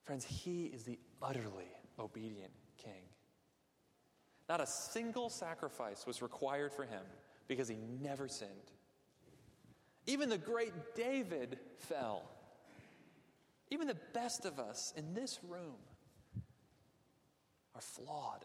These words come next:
and fallen and haven't trusted and loved and obeyed God like we should and like is right.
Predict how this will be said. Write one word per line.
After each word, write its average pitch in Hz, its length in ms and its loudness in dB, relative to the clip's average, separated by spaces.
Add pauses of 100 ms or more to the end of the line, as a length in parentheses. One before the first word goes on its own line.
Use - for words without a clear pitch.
and 107 100 -12
fallen 120 580 -4 (580)
and - 80 -6
haven't 139 380 -2
trusted 143 680 -2
and 107 200 -8
loved 120 360 -4
and 107 80 -10
obeyed 107 380 -6 (100)
God 95 400 -10 (1300)
like 98 160 -12
we 98 80 -12
should - 200 -10 (920)
and 107 120 -8
like 98 160 -12
is 98 120 -16 (100)
right. 98 260 -12